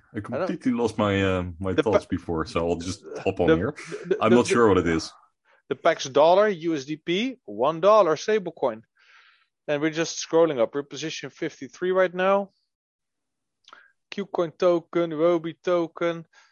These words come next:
Speaker 1: True, U S D, position forty-eight. Now we just keep going up. We got the Maker, the eos, eos at forty-two, Tezos, X T Z at thirty-nine, Apecoin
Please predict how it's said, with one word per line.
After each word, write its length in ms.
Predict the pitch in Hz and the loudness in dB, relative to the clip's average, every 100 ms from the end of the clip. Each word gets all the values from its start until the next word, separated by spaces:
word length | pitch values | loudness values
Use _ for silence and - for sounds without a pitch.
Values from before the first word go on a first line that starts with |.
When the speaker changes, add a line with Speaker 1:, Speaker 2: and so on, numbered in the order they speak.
| _ _ | _ _
Speaker 1:
True, 380 | - 160 165 294 | 4 6 6 4
U 280 | 170 135 180 | -2 -2 -2
S 120 | 185 | 0
D, 280 | 285 247 - _ _ _ _ _ | 2 2 0 _ _ _ _ _
position 360 | 147 151 - 165 | -8 -6 -8 -6
forty-eight. 680 | - 180 202 226 165 - - - _ _ - - _ _ _ _ _ | 0 2 4 4 4 0 -18 -20 _ _ -20 -20 _ _ _ _ _
Now 80 | 107 | -16
we 80 | 104 | -14
just 240 | 120 113 | -14 -14
keep 180 | 170 165 | -14 -6
going 280 | 143 156 131 | 0 0 -2
up. 140 | - _ - - - | -10 _ -20 -20 -18
We 80 | 110 | -18
got 180 | 110 - | -18 -16
the 80 | |
Maker, 680 | 135 156 156 151 160 151 160 | -6 -2 -2 -2 2 4 4
the 140 | 139 - - | 2 -6 -6
eos, 480 | 180 175 165 160 - | 0 4 4 0 -6
eos 260 | 135 - | -12 -12
at 140 | 131 - | -14 -18
forty-two, 1080 | - 170 156 139 139 - 208 202 202 202 190 _ _ _ _ _ _ - - _ _ 185 | -10 -4 -4 -4 -14 -8 -2 0 0 -2 -6 _ _ _ _ _ _ -20 -20 _ _ 4
Tezos, 640 | 196 180 180 196 180 - | 4 4 2 2 2 -6
X 160 | - - | -12 -12
T 60 | |
Z 220 | 143 180 | -10 -6
at 100 | 160 - _ | -6 -6 _
thirty-nine, 1120 | 185 175 - 147 139 151 160 160 165 156 151 _ _ _ _ _ _ _ _ _ _ _ _ _ _ _ _ _ _ _ _ _ _ _ 160 | -4 -4 -6 -10 -4 0 2 2 0 -6 -14 _ _ _ _ _ _ _ _ _ _ _ _ _ _ _ _ _ _ _ _ _ _ _ -2
Apecoin 800 | 156 - - - 175 170 196 | -2 -2 -4 -4 -2 -4 -4